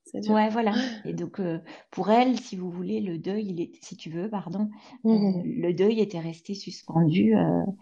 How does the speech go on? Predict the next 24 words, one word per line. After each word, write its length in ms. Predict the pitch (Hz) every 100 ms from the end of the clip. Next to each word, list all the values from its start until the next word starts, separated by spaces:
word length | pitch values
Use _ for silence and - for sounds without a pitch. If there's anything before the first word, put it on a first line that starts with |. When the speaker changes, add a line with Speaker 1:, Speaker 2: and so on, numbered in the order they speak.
| - - -
Speaker 2:
et 60 | 165
donc 160 | 196
ensuite, 360 | 190 180 254 262
on 100 | 226
a 120 | 165
pu, 320 | 147 - 208
euh, 240 | - 175 -
faire 240 | - 208
ce 120 | - -
travail 400 | - 170 165 165
ensemble 580 | 180 - 196 214 185
de, 380 | 160 - 165 165 - - _ - - - _ -
ben, 240 | 160 151 185 _ -
de... 200 | 170 165 - _ _ _ _
de... 80 | 180
dire 180 | 170 185
au 60 |
revoir 320 | 175 165 202 208
symboliquement 680 | 185 170 170 160 - 185
à 80 | 180
mon 160 | 165 160
frère 420 | 151 220 233 240
et 100 | 180
de, 180 | 151